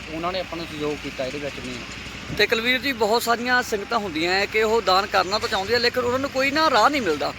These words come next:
Speaker 2: ਉਹਨਾਂ ਲਈ ਕੀ ਕਹੋਗੇ?
Speaker 1: ਉਹ ਬਸ ਇਹੀ ਹੈ, ਇਹ ਚਲੋ ਮੈਂ ਆਪਣਾ ਜਿਹੜਾ ਇਹ ਕਰਿਆ ਹੈ ਵੀ ਆਪਾਂ ਪਲੇਟਫਾਰਮ ਸਾਡੇ ਕੋਲ ਹੈਗਾ ਹੈ,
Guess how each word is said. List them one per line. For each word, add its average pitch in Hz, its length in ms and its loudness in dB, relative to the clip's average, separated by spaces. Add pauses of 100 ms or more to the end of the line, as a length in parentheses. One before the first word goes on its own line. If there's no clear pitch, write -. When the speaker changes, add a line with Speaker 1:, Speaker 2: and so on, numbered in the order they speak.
(140)
Speaker 2:
ਉਹਨਾਂ 262 180 0
ਲਈ 294 100 0
ਕੀ 269 120 0
ਕਹੋਗੇ? 190 320 0 (720)
Speaker 1:
ਉਹ 202 180 -8
ਬਸ 220 220 -2
ਇਹੀ 233 280 -2
ਹੈ, 240 60 2
ਇਹ 240 400 0
ਚਲੋ 233 240 -2 (120)
ਮੈਂ 202 320 0
ਆਪਣਾ 214 360 -2
ਜਿਹੜਾ 226 180 -2
ਇਹ 247 200 -2
ਕਰਿਆ 208 300 2
ਹੈ 208 100 2
ਵੀ 214 120 -4
ਆਪਾਂ 214 260 0
ਪਲੇਟਫਾਰਮ 202 580 -2
ਸਾਡੇ 202 200 -2
ਕੋਲ 208 160 -4
ਹੈਗਾ 170 320 2
ਹੈ, 208 100 -2